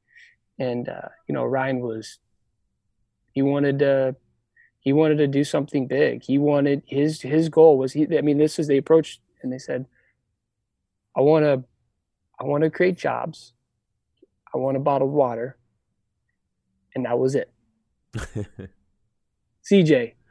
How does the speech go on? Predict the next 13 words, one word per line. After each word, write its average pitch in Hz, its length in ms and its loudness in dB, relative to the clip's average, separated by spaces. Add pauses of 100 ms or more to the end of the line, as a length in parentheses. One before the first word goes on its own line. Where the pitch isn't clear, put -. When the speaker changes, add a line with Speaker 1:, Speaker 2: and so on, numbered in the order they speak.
(640)
Speaker 1:
I 139 60 0
need 147 180 4
help 151 260 2
with 151 140 -2
the 147 140 2
facility." 143 680 -2 (240)
And 165 100 2
that 196 100 8
was 180 160 10
it. - 300 4
Like, 139 340 -4 (1700)
and 151 100 0
so 156 440 6